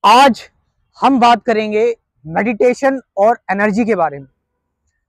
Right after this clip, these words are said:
हम बात करेंगे कि meditation से एक ऐसी एनर्जी क्यों generate होती है जो हमें एक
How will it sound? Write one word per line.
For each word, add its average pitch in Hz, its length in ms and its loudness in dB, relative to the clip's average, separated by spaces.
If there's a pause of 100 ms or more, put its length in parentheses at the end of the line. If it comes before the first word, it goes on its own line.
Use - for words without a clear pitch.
(200)
हम 254 120 0
बात 277 220 2
करेंगे 254 320 -2
कि 277 120 -6
meditation 247 720 -4
से 233 260 -6 (1040)
एक 254 120 -4 (180)
ऐसी 240 260 -2
एनर्जी 254 360 -2
क्यों 262 260 -2
generate 233 380 -2
होती 208 240 -8
है 220 140 -2
जो 220 140 -4
हमें 226 260 -6
एक 254 240 -6